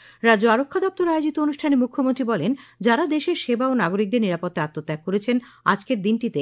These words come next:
সেই সব বীর পুলিশকর্মী ও জওয়ানদের শ্রদ্ধার সঙ্গে স্মরণ করা হয়। দেশের আধা সামরিক বাহিনী, পুলিশ বাহিনী ও সীমান্তে নিরাপত্তা রক্ষায় নিয়োজিত জওয়ানরা যেভাবে নিষ্ঠার সঙ্গে কর্তব্য পালন করে আসছেন, আগামী দিনেও দক্ষতা এবং পারদর্শিতার সঙ্গে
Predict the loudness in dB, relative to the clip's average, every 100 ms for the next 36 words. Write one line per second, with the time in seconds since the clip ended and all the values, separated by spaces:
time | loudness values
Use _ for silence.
0 | -6 -6 -6 -4 -6 -8 -16 _ 0 0
1 | 0 -2 -2 0 0 2 0 -2 -2 -6
2 | -4 -4 -4 -4 -6 -6 -6 -6 -4 -6
3 | -8 -10 -10 -12 -16 -8 -2 -2 -2 -4
4 | -6 -4 -4 -4 -2 0 2 0 -4 _
5 | 2 2 4 2 2 0 0 0 0 0
6 | 0 -2 -2 -2 -2 -2 -2 0 0 0
7 | -2 -2 _ 0 2 4 2 0 -8 -16
8 | 0 4 6 4 2 0 -4 -2 -4 -2
9 | -2 0 -2 0 0 -2 -2 -4 -4 -2
10 | -2 -2 -6 0 2 4 4 4 4 2
11 | 0 0 -2 -2 -2 -4 -4 -6 -8 -8
12 | -6 -4 0